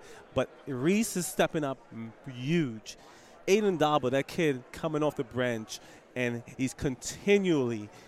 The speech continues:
getting better and better as the season co-, go on. Now, we're gonna need Kevin to start s-,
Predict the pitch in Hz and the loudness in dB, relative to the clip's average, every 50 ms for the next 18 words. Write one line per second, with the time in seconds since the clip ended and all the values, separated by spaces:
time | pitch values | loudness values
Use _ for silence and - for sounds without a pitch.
0 | - - - - - 135 123 151 156 143 143 127 123 120 - 160 156 147 151 143 | -20 -20 -20 -20 -18 -4 0 2 4 4 4 2 0 2 4 6 6 6 6 4
1 | 135 135 135 127 147 139 127 120 120 - 120 117 104 113 110 - - 165 147 127 | 2 0 2 4 4 4 4 2 0 -2 -2 -4 -4 -6 -6 -6 -4 -2 -2 -2
2 | 127 113 - 143 135 123 135 127 127 127 123 113 104 101 - - - - - - | -4 -4 -6 -6 -6 -4 -2 -2 0 -2 -2 -4 -4 -8 -12 -16 -20 -18 -8 -2
3 | 135 143 139 135 131 127 123 127 - - 135 - - - - - - - - 110 | 0 2 4 4 4 2 0 -2 -6 -12 -20 -20 -20 -20 -20 -20 -20 -18 -10 -4
4 | 123 151 160 175 175 170 175 180 165 - - - 196 180 165 170 156 - 156 - | -2 2 4 6 6 6 6 4 2 0 2 4 4 4 4 2 -2 -4 -6 -8
5 | - - 147 135 135 131 - - 139 | -4 -2 -2 0 -2 -2 -6 -12 -16